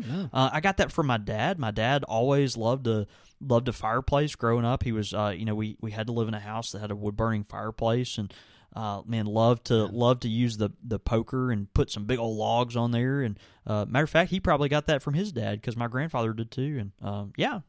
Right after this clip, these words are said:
Speaker 2: so I, I have to go with fireplace.
Speaker 1: All right, that's good. Yeah, I'm right there with you. Uh, and for, and for similar reasons. All right, ugly Christmas sweater or shirt you really like,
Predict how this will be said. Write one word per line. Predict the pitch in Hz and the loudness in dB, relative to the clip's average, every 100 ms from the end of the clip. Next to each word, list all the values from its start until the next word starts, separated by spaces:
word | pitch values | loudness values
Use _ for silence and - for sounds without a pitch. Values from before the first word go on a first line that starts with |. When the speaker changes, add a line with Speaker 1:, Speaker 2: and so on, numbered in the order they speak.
| - | -4
Speaker 2:
so | 135 123 | 2 2
I, | - 160 - | 2 -2 -2
I | 214 | -4
have | 392 | -2
to | |
go | 202 | 0
with | 147 - | 0 0
fireplace. | 147 - - - - _ - | -4 -4 -12 -14 -18 _ -4
Speaker 1:
All | 143 | 2
right, | 185 | 2
that's | 180 170 | 0 -2
good. | 175 185 131 | -2 -2 0
Yeah, | 147 160 143 | 6 6 6
I'm | 143 147 | 2 0
right | 139 131 | 2 0
there | 123 | -2
with | 120 117 | -4 -6
you. | 113 - - - _ | -10 -10 -20 -20 _
Uh, | 135 139 143 | -2 -2 2
and | 156 147 | 2 2
for, | |
and | 156 156 | 0 0
for | 160 | 2
similar | 156 139 131 | 2 2 0
reasons. | 131 117 101 _ - - _ _ 151 | -2 -4 -10 _ -20 -20 _ _ 4
All | 165 | 8
right, | 175 - | 6 4
ugly | 170 214 247 | 4 4 4
Christmas | - - 208 233 - | 2 2 2 4 2
sweater | 214 220 233 226 - _ _ | 4 4 6 4 0 _ _
or | 160 165 156 | 6 8 6
shirt | 139 - - 202 208 - | 4 0 4 8 6 4
you | 147 147 | 2 2
really | 147 214 220 | 4 4 4
like, | 202 196 170 - | 4 4 4 2